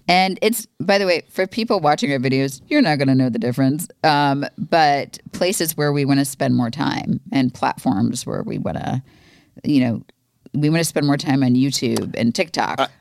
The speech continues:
Speaker 2: I agree that it's completely important.
Speaker 1: Mm-hmm.
Speaker 2: I do. I just
Speaker 1: You're, the timing of it.
Speaker 2: Yeah, I'm just wondering. Like, I never thought about that until she said this. Okay, last, last thing. I wanna end on a funny one. I don't know if you guys noticed, if you're l-, listening to the video, there were a lot of pauses and a lot of glugging,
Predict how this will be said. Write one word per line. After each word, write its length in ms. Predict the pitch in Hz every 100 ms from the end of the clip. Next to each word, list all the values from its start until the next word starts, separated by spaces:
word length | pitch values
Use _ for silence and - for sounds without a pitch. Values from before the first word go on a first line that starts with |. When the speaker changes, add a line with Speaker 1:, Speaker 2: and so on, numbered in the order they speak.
| _
Speaker 2:
I 140 | 139 175
agree 260 | 139 135
that 140 | 123 110
it's 180 | -
completely 640 | - 123 107 - 117 101 95
important. 640 | 87 98 95 - - - -
Speaker 1:
Mm-hmm. 400 | 143 127 113 117
Speaker 2:
I 80 | 107
do. 240 | 107 101
I 140 | - 110
just 180 | 113 170
Speaker 1:
You're, 140 | 196
the 280 | 170 180 170
timing 360 | 190 147 104 -
of 100 | 117
it. 40 |
Speaker 2:
Yeah, 200 | 202 175 101
I'm 120 | 117
just 160 | 127
wondering. 380 | 117 139 170 104
Like, 220 | 95 -
I 100 | 117
never 180 | 135 139
thought 240 | 123 131 131
about 180 | 107
that 140 | 110 101
until 340 | 101 110 104 -
she 120 | 107
said 220 | 110 113
this. 200 | 85 - 113
Okay, 220 | 139 104 - - -
last, 480 | 135 160 143 -
last 320 | 135 143 160 -
thing. 160 | 135
I 60 | 127
wanna 200 | 131 131
end 160 | 120
on 100 | 123
a 40 | 120
funny 280 | - 110 107
one. 220 | 107 113 _ _ _ - 240
I 60 | 147
don't 100 | 156
know 60 |
if 100 | 143
you 80 | 135
guys 160 | 120 117
noticed, 280 | 117 110
if 120 | 104 117
you're 200 | 110 107
l-, 40 |
listening 760 | 107 123 117 127 - 123 110 104
to 100 | 113
the 100 | 107
video, 340 | 113 117 110
there 120 | 104 107
were 60 |
a 60 | 104
lot 160 | 107
of 80 | 107
pauses 460 | - 107 107 113 110
and 80 | 107
a 40 |
lot 160 | 110 104
of 80 |
glugging, 600 | 90 98 98 101 131 147